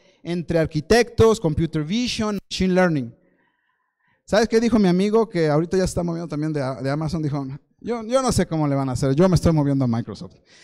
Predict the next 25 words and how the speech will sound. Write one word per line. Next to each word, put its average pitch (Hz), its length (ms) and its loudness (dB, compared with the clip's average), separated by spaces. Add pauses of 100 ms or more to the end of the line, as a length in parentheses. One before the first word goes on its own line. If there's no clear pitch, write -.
(260)
pero 170 140 0
esto - 140 -4
es - 60 -6
una 175 140 -2
locura". 123 320 -4 (240)
Y - 80 0
ustedes 320 180 4
dirán, 226 680 -2
"Microsoft 185 400 2
debe 175 160 0
estar 175 180 -6
muy 175 180 2
chido". 113 420 -2 (1300)
Tengo 202 300 -4
do-, 214 180 -2 (360)
acabo 202 260 4
de 214 60 6
tener 196 260 4
dos, 196 160 4
eh, 160 440 2
dos 180 200 0
estudiantes 165 640 0
allá. 139 280 0 (1600)
Tengo 208 280 4
uno 190 480 4